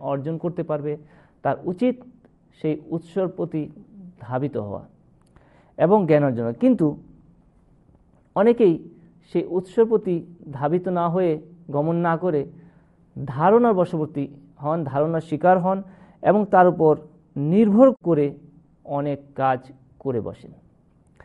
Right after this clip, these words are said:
সে ধারণার উপর নির্ভর করে অনেক কাজ করার কারণে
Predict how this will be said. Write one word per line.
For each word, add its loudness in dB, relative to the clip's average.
সে 2
ধারণার 6
উপর 8
নির্ভর 2
করে 2
অনেক 2
কাজ 2
করার 6
কারণে 2